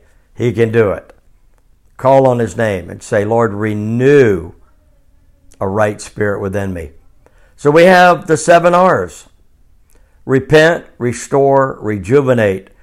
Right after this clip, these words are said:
reminder, receive, rebuild, and renew.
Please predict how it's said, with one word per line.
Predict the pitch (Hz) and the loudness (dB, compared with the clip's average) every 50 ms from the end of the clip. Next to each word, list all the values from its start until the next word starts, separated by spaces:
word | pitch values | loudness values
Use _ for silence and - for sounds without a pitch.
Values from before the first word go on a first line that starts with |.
| _ _ _ _ - | _ _ _ _ -8
reminder, | - 120 123 123 117 120 123 135 143 147 151 147 156 156 156 156 143 - _ _ _ _ _ _ _ - | -4 -2 -2 0 0 0 2 2 2 0 0 0 0 0 0 -2 -8 -16 _ _ _ _ _ _ _ -8
receive, | 120 117 113 113 - - 147 151 151 151 151 147 147 147 143 - - _ _ _ _ _ - | -6 -6 -4 -6 -4 -2 0 2 2 2 2 0 -2 -6 -8 -12 -20 _ _ _ _ _ -8
rebuild, | - 123 120 117 104 90 85 135 139 135 135 135 131 127 127 127 107 - _ _ _ _ _ _ _ _ _ _ _ _ _ - | -4 -4 -4 -4 -4 -2 0 2 4 6 6 6 4 4 2 -2 -6 -12 _ _ _ _ _ _ _ _ _ _ _ _ _ -4
and | 120 120 120 123 113 | -2 -2 0 0 0
renew. | 113 107 101 104 101 95 87 82 76 | -2 -2 0 0 0 -2 -2 -4 -8